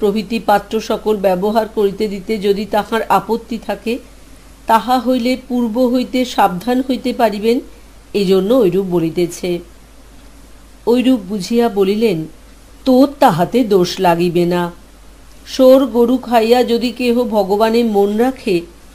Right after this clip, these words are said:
তাহা হইলে উহা হবিষ্যান্নের তুল্য। আর শাক পাতা খাইয়া যদি বিষয় বাসনায় ডুবে থাকে,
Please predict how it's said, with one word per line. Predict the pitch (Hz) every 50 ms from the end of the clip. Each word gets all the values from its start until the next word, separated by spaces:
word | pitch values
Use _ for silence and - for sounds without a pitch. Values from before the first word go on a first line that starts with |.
| - -
তাহা | - 233 226 220 - 254 247
হইলে | 208 254 254 247 247 269
উহা | 262 220 202 190 240 262 269
হবিষ্যান্নের | - - 254 247 226 262 269 262 - - - 196 170 160 160 170 196 208 - -
তুল্য। | - 180 165 165 170 170 170 160 - - - - - - - - - - - - - - - - -
আর | 202 208 208
শাক | - - - 226 220 220 - - -
পাতা | - 254 247 254 254
খাইয়া | 247 - - 226 214 214 214 226 226
যদি | 190 202 208 202 226 226
বিষয় | 190 180 208 190 - - 240 233 233
বাসনায় | 214 208 196 185 - 214 214 214 214 208
ডুবে | 190 202 202 190 208 208
থাকে, | 208 208 208 196 - 233 240